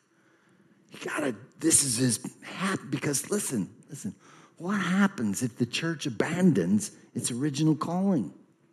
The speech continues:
It's actually pretty clear in Scripture.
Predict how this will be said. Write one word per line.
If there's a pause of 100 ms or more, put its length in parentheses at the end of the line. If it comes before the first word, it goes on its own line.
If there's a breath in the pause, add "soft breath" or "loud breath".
(1400)
It's
actually
pretty
clear
in
Scripture.